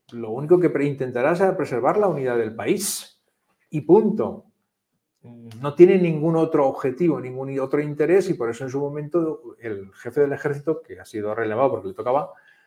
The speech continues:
eh, dijo que no había habido ninguna intervención externa de nadie en la votación que llevó a la destitución de Imran Khan en el Parlamento.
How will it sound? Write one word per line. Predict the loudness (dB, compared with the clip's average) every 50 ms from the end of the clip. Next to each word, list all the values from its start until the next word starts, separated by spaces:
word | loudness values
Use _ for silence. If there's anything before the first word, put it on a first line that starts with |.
| _ _ _
eh, | -18 -12 -8
dijo | -8 -8 -6 -4 -4 -4 -4 -2
que | 2 4 4 4 4 2 0 -4
no | -4 -4 -2
había | -2 -2 0
habido | 0 0 0 0 -2
ninguna | -2 -4 -6 -4 -4 -4
intervención | -2 -2 -2 -2 -4 -6 -8 -8 -8
externa | -10 -10 -10 -8 -8 -8 -8 -8
de | -10 -10 -6
nadie | -4 0 2 2 2 2 0 -2 -4 -6 -10 _ _ _ _ _ _ _ _ _ _
en | -4 -2 -2 -2 -2 -2 -2 0
la | 0 0 0
votación | 0 -2 -2 -4 -6 -6 -6 -6 -6 -4 -4 -4 -4
que | -4 -4 -4
llevó | -4 -4 -2 0 0 0 0 -2 -4 -6 -6
a | -8
la | -8 -6 -6
destitución | -8 -8 -8 -8 -10 -10 -10 -12 -12 -12 -10 -10 -8 -8
de | -8 -8
Imran | -10 -10 -10 -10 -8 -8 -10 -8
Khan | -6 -8 -8 -8 -12
en | -18 -20
el | -20 -20
Parlamento. | -18 -18 -18 -16 -12 -10 -10 -8 -10 -12 -16 -20